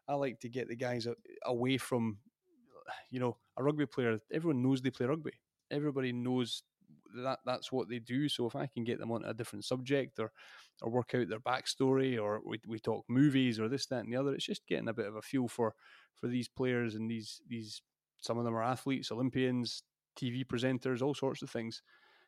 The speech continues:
Um, it, it's, it's giving people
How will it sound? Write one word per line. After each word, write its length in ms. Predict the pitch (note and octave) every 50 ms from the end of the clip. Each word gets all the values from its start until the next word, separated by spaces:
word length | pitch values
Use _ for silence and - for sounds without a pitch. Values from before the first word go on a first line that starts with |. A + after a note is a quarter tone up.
| _ _ -
Um, 440 | A#2 A2+ A2+ A2+ A2+ A2 A2 G#2 - _ _ _ _ _ _ _ _ _ _ _ _ _ _ - - _ _ _ _ _ _ _
it, 140 | B2 - - D#2 -
it's, 240 | C3+ C3+ B2+ - - -
it's 140 | A#2+ A#2+
giving 260 | - D#3+ D3+ C3+ A2+ A2
people 480 | - A2+ - A2+ G#2+ G#2+ G#2 G2+ A#2